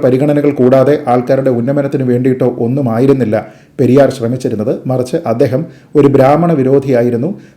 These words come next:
സനാതനധർമ്മ വിരോധിയായിരുന്നു എന്നുള്ളത് വ്യക്തം. അതായത് ചുരുക്കി പറഞ്ഞാൽ നമ്മുടെ രാഷ്ട്രപിതാവായിട്ടുള്ള മഹാത്മാഗാന്ധിയുടെ ഛായാചിത്രങ്ങൾ നശിപ്പിക്കുകയും അദ്ദേഹത്തിൻ്റെ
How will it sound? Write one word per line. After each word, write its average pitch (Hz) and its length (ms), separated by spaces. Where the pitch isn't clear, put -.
സനാതനധർമ്മ 143 840
വിരോധിയായിരുന്നു 120 640
എന്നുള്ളത് 113 360
വ്യക്തം. 104 260
അതായത് 147 300
ചുരുക്കി 156 300
പറഞ്ഞാൽ 120 300
നമ്മുടെ 156 280
രാഷ്ട്രപിതാവായിട്ടുള്ള 143 840
മഹാത്മാഗാന്ധിയുടെ 127 840
ഛായാചിത്രങ്ങൾ 135 760
നശിപ്പിക്കുകയും 123 640
അദ്ദേഹത്തിൻ്റെ 139 440